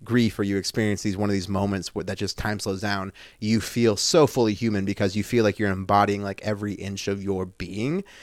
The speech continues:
Um, and so, like, you have these just, subsequently, and there's chemical reasons this happens, but subsequently you have all these stark memories, and you have these just, like, you know, n-,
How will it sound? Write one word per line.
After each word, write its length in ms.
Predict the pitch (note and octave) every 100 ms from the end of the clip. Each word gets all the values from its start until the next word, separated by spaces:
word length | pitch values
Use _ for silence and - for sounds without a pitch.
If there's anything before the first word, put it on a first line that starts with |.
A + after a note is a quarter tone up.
| - - -
Um, 420 | B2+ A2+ G#2+ G#2 G2+
and 200 | A#2 A2
so, 420 | - A#2 A2 G#2+
like, 200 | G#2+ G2+
you 100 | A2+
have 200 | B2 G#2+
these 200 | G#2 F#2
just, 480 | G#2+ F#2+ - - - - A#2 A2+
subsequently, 720 | - C#3+ C3 E3+ B2 A2 G2 - - -
and 100 | A2
there's 140 | G2
chemical 260 | - G3 A#2+
reasons 300 | G2 F2+ F2+
this 100 | F2+
happens, 320 | G2 F2+ G2+
but 120 | G#2
subsequently 420 | G2 C#3 - D3+ G#2+
you 80 |
have 200 | G#2 A2
all 120 | G#2+ G2+
these 140 | F#2
stark 360 | - A2+ G2 -
memories, 320 | F#2+ F#2 F2
and 100 | G2
you 60 |
have 240 | G2 F#2+ F#2
these 240 | G2 F2+
just, 300 | - F#2 F2+
like, 340 | F2+ F2 E2+ - - -
you 120 | G#2+
know, 180 | G2 F#2 -
n-, 280 | - B2+